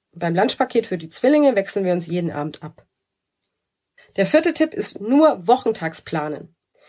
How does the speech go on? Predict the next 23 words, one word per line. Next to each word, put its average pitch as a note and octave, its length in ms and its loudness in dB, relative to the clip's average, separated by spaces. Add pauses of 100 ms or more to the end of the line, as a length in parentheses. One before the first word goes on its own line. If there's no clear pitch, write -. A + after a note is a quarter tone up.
(240)
Wir A#3 200 0
planen C4+ 260 2
unsere B3+ 220 -2
Mahlzeiten A3+ 480 0
nur A#3+ 120 0
von G#3 180 -2
Montag G#3+ 340 -2
bis - 180 -4
Freitag. E3 480 -2
Das - 160 -10
Wochenende G#3+ 380 2
lassen F#3+ 280 -2
wir - 100 -8
immer B3 320 2
aus, B3 320 0 (480)
damit G#3+ 260 2
wir A3+ 80 4
hier G#3 180 4
einfach G3+ 180 -2
ein G#3 100 -2
bisschen G3 240 -4
flexibel E3 520 -4
sind. - 340 -12